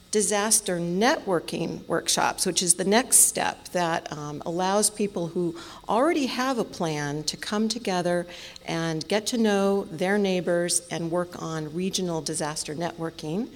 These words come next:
and practicing their plans. Um, we have a twenty-four seven emergency hotline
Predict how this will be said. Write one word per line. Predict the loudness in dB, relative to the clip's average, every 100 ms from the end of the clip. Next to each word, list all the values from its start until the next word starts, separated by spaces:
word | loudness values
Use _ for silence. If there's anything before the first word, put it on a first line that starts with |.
| -18 -14 -4
and | -4 -4
practicing | -2 -2 -2 0 2 2 0 -4
their | -8
plans. | -10 -10 -8 -6 -4 -6 -8 -18 -18 -20 -20 -8
Um, | -4 0
we | 4
have | 4 4
a |
twenty-four | 0 0 2 2 2 0
seven | 2 2 4 2
emergency | 2 2 2 2 4 4 2
hotline | -2 -2 0 0 2 0 -2 -6